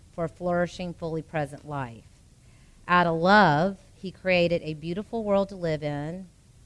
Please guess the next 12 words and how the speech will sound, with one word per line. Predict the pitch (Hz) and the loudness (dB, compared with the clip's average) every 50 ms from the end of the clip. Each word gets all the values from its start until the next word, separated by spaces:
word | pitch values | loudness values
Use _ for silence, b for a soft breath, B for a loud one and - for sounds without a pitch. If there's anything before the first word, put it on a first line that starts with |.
| - - - - - - | -20 -20 -20 -20 -20 -18
He | - - 196 190 | -10 -6 -2 0
made | 175 165 160 156 | 2 2 2 2
man | 147 156 160 170 170 180 | 2 0 -2 0 0 -2
and | 196 190 | -2 -2
woman | 175 180 175 175 170 175 | -2 -2 -2 -2 -2 -4
in | 175 185 | -4 -6
his | 185 170 - - | -8 -12 -12 -8
image | 165 156 151 151 151 185 180 - - - | -6 -4 -4 -4 -6 -6 -8 -10 -14 -14
and | 156 151 156 151 - b b b b b b b b b | -10 -10 -10 -10 -12 b b b b b b b b b
actually | 180 180 190 - - - - 175 170 160 156 | 0 0 0 0 -2 -6 -2 -2 0 0 0
mandated | 156 156 170 180 196 214 233 233 190 170 160 160 156 156 143 | 0 0 2 2 4 4 4 4 4 2 2 2 0 -2 -4
them | 143 156 151 147 147 147 156 185 202 202 | -2 -2 -2 -2 -2 -4 -4 -6 -8 -10